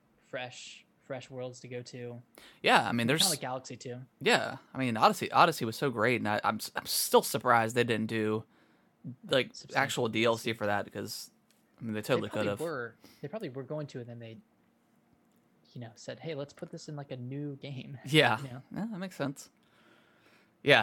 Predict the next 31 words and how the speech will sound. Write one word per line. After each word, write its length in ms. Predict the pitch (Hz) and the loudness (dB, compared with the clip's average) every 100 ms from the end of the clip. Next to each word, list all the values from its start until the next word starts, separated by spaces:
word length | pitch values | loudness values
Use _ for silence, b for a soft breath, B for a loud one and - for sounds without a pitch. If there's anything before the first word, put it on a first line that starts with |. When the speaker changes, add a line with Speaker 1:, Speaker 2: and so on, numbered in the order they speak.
| 117 | 6
Speaker 2:
th-, 180 | 147 - | 2 4
there's 180 | 208 196 | 2 4
a 60 | |
lot, 260 | 180 175 - | 8 8 8
and 280 | 151 156 143 | 4 2 2
this 140 | 160 | 2
is 60 | 165 | 6
why 100 | 147 | 8
we 140 | 131 | 6
just 160 | 131 - | 2 0
get 140 | 127 | 0
so 160 | - 123 | 4 2
excited 400 | 113 107 113 107 | 4 4 4 4
and 120 | 107 | 0
giddy 260 | 107 104 104 | -2 -2 -2
about, 380 | 104 104 107 - | 0 0 0 -2
Speaker 1:
Yeah. 260 | - - - | -8 -8 -6
<laughs> 40 | - | 0
Speaker 2:
about 220 | 135 123 | 4 4
Nintendo. 420 | 120 - 117 113 | 4 2 2 4
It's 100 | 113 | 4
like, 140 | 113 110 | 0 2
they, 120 | 127 | 2
they 160 | 127 135 | 4 6
let 160 | 190 | 6
us 120 | 180 - | 6 0
down 440 | 117 120 123 120 - - _ - | 4 6 6 2 -6 -20 _ -14
so 260 | - - 127 | -6 2 4
much. 200 | 113 113 | 6 4
Speaker 1:
Constantly. 360 | 135 - 107 113 b b b b - | 2 -8 -10 -16 b b b b 4
Speaker 2:
Constantly. 720 | 180 175 - 123 113 107 | 8 8 6 -2 0 0